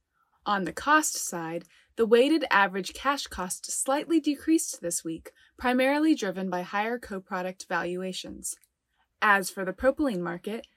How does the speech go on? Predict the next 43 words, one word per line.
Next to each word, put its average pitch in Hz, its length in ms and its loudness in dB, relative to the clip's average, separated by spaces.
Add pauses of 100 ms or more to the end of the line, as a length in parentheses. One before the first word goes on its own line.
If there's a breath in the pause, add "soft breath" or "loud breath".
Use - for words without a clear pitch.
(160)
the 247 80 -6
spot 302 340 6
market 202 300 -4
was 196 140 -8
relatively 247 520 4
tame, 240 380 -4
with 180 180 -8
only 196 220 -4
eleven 208 480 2
million 220 320 -4
pounds 190 320 -6
completed. 175 560 -12 (440)
Polymer 196 320 2
grade 180 240 0
spot - 340 0
prices 190 380 -6
moved 226 220 -6
slightly 277 460 -2
higher 294 400 0
this 175 200 -6
week, 170 300 -8 (220 soft breath)
with - 160 -6
deals 277 320 2
for 226 120 0
October 247 480 -2
physical 247 440 -4
delivery 175 480 -4
traded 185 420 -8
three 262 220 -6
times 175 360 -8
between 175 360 -8 (280 soft breath)
thirty-three 226 640 -2
and 180 100 -6
three 220 200 -6
quarters 175 480 -4
and 180 200 -8
thirty-four 208 520 -6
and 185 100 -2
a 185 40 -8
quarter 165 340 -6
cents 185 320 -6
per 196 120 -12
pound. - 440 -14